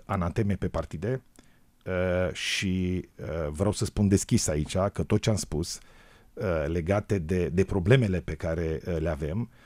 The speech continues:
uh, nu se referă la, la partide că, în general.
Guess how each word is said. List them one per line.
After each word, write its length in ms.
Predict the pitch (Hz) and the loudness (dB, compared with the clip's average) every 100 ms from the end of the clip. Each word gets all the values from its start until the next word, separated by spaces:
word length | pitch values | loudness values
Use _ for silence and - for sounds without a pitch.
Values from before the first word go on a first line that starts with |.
| - _ - | -20 _ -8
uh, 160 | 95 90 | -2 2
nu 140 | 107 | 4
se 180 | 135 127 | 4 4
referă 460 | 107 95 107 101 98 | 2 2 0 0 2
la, 280 | 92 85 78 | 2 0 0
la 200 | 95 92 | 0 0
partide 640 | - 87 - 113 95 95 | 0 0 0 -4 -2 -2
că, 200 | - 62 73 | -4 -10 -6
în 240 | 101 90 | 0 2
general. 560 | 90 87 80 80 117 | 4 4 2 0 0